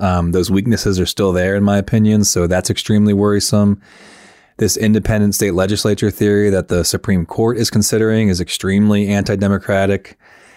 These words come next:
Add to that the ongoing problems of just extreme partisanship in America, the dysfunction of our Congress, um, the ongoing negative impact of misinformation and disinformation and,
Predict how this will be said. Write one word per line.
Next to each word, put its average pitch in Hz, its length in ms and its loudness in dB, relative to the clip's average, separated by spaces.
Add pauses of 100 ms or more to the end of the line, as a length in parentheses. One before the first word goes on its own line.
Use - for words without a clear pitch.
(420)
Add 113 180 0
to 113 80 2
that 104 240 0
the 101 120 0
ongoing 101 440 0
problems 95 560 0
of 87 220 0
just 92 240 -2
extreme 98 440 0
partisanship 107 800 -2
in 107 80 2
America, 104 640 0
the 90 140 -2
dysfunction 92 500 -2
of 80 80 -2
our 80 120 -8
Congress, 147 880 -2
um, 85 540 -2
the - 140 -2
ongoing 107 720 2
negative 101 340 2
impact 101 460 0
of 85 100 -4
misinformation 104 800 0
and 82 140 -4
disinformation 104 960 0
and, 82 160 -8